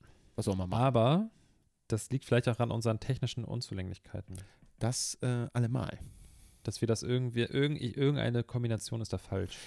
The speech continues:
Speaker 1: Ja, aber das sind einfach, es sind
Speaker 2: eingeschriftet oder so.
Speaker 1: achtundvierzig Millionen Knöpfe. Ich habe keinen Schimmer, was ich da anders machen soll.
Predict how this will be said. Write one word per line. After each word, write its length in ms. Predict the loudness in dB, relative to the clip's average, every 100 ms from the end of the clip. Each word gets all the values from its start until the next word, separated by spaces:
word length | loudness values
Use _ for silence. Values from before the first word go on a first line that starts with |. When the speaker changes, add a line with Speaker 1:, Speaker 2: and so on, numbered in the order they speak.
| -6
Speaker 1:
Ja, 80 | -2
aber 80 | 0
das 100 | 2
sind 140 | 2
einfach, 260 | 2 2 2
es 160 | 2 2
sind 100 | 2
Speaker 2:
eingeschriftet 20 |
oder 80 | 0
so. 40 |
Speaker 1:
achtundvierzig 500 | 0 2 4 4 4
Millionen 340 | 6 6 6 4
Knöpfe. 500 | 2 0 0 -6 -6
Ich 160 | -2 2
habe 100 | 2 2
keinen 320 | 2 4 4
Schimmer, 360 | 4 4 4 -2 -12 _ -4
was 160 | -2 0
ich 80 |
da 160 | 4 4
anders 240 | 4 2 2
machen 160 | -2
soll. 140 | -2